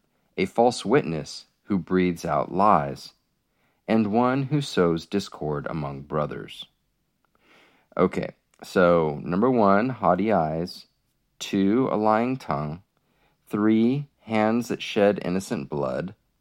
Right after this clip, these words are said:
Four, a heart that devises wicked plans. Five, feet that make haste to run to evil. And six, a false witness who breathes out lies.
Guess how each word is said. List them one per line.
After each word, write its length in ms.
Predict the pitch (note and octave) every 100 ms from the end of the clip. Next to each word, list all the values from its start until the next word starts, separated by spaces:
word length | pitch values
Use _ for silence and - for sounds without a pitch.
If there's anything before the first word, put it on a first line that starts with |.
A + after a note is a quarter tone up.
| _ _ _ _ _ _ _ _
Four, 640 | _ C#3+ B2+ F2+ F#2+ C#3 - _ -
a 80 |
heart 380 | F#2 A2+ A#2 C3+
that 140 | C#3 G2+
devises 540 | G2 F#2+ F#2+ F#2+ F#2+
wicked 340 | F#2 F#2+ F2
plans. 640 | - F#2+ F2 C2+ D2+ F#2+ - _ _ _ _ _ _ _ _
Five, 680 | _ - F2+ D#2 D2+ F#2+ - _ _
feet 420 | - - B2+ C3
that 140 | F#2+ -
make 400 | G2+ G#2 - -
haste 540 | - A#2 F#2 E2 -
to 100 | -
run 200 | F#2 F2 E2+
to 160 | -
evil. 440 | F2+ D2+ D2+ F#2 - _ _ _ _ _ G2+
And 180 | G2
six, 680 | F#2+ - - A2 - - - - -
a 80 |
false 440 | F#2 - G2+ G2+ -
witness 500 | G#2+ - F2 E2 -
who 140 | F#2+
breathes 720 | E2 E2+ F2 F2 F2 E2+ - -
out 300 | C2+ C#2 C#2+ _
lies. 720 | F2 G2 G#2 D#2+ A#1 G#1 -